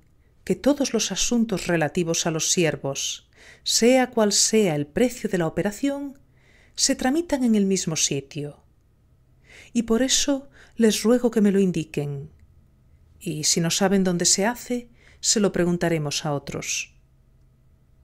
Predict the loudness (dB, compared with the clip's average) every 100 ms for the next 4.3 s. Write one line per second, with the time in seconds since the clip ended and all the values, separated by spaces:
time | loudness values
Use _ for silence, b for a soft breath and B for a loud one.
0 | _ -20 -18 -20 -20 -20 _ _ _ _
1 | _ _ _ _ -4 -2 -2 0 0 2
2 | 0 2 0 -2 -2 -2 -6 -10 b b
3 | b 2 2 2 -2 -2 -4 -4 -4 -4
4 | -6 -6 -10